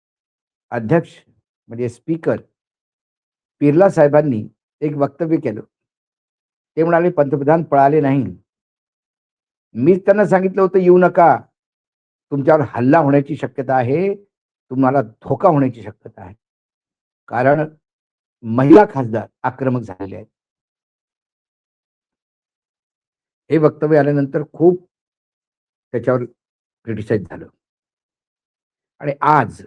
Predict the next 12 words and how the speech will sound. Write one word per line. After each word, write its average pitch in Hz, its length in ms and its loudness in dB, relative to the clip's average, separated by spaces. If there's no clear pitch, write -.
म्हणजे 117 200 -6
नऊ 139 240 0
तारखेला 107 340 -8
काँग्रेसच्या 143 680 2
महिला 123 400 0
खासदारांनी 113 500 -2
एक 214 180 2
डिटेल्ड 196 540 4
पत्र 175 280 0
लिहिलं 101 320 -6
स्पीकर - 1700 -14
साहेबांना, 92 340 -12